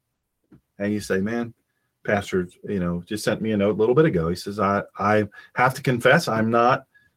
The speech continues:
I'm not gonna read his text. If I read his text, you'll know exactly who it is. I, I don't, because all I do is I push people away, and I'm trying to drive these people to Christ." Listen, that's pushing a rope, brother. It's pushing a rope. You can't do it. It's herding cats. You can't do it.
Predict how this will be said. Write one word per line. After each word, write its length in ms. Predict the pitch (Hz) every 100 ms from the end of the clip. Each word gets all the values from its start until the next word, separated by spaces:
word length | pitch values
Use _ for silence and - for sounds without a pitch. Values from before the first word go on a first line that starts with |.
| -
I'm 60 |
not 120 | 107 107
gonna 140 | 101
read 140 | 104
his 100 | 90
text. 280 | - 135 -
If 100 | 92
I 60 | 95
read 200 | 95 110
his 140 | 90
text, 240 | - 120 104
you'll 100 | 95
know 140 | 98
exactly 360 | 92 98 92 87
who 140 | 92
it 80 | 104
is. 240 | 135 - _ _ _ _ _
I, 320 | 120 123 123 123
I 120 | 107
don't, 440 | 98 147 139 120 -
because 560 | - 110 113 107 101 98 -
all 260 | 113 127
I 140 | 135 139
do 480 | 120 110 98 101 - _ _ _ _ _ -
is 160 | 120 104
I 120 | 98
push 340 | - 110 -
people 320 | - 101 98
away, 340 | 95 90 82 87 -
and 100 | 95
I'm 160 | 104
trying 380 | 104 123 127 139
to 80 | 127
drive 400 | 120 117 113 107
these 220 | 110 104
people 280 | - 101 95
to 40 |
Christ." 400 | 95 90 80 -
Listen, 320 | 117 170 98 85 - -
that's 180 | 131 131
pushing 360 | - 175 180 160
a 60 |
rope, 340 | 139 175 220 -
brother. 400 | 117 151 185 - _ _ _ -
It's 140 | 139 -
pushing 400 | - 202 208 202
a 40 |
rope. 300 | 202 233 190
You 60 | -
can't 240 | 180 170
do 180 | 214 254
it. 80 | -
It's 100 | -
herding 280 | 151 160 180
cats. 340 | - 151 139
You 120 | -
can't 140 | 170 196
do 160 | 277
it. 100 | 208